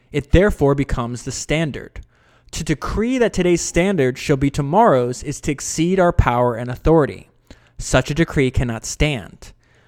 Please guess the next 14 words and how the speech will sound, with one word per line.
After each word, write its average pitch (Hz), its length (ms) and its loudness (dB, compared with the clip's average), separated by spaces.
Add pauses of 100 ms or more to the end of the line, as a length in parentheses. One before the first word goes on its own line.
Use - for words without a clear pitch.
(120)
We 147 140 -2
see 170 300 0
all 170 440 4
around 165 440 0
us - 500 -12
yesterday's 131 640 -2
standards, - 880 -6 (400)
but 135 160 2
no 139 240 2
one 196 240 4
mistakes 220 500 0
them 113 220 -6
for 143 100 -4
today's. 143 1040 -4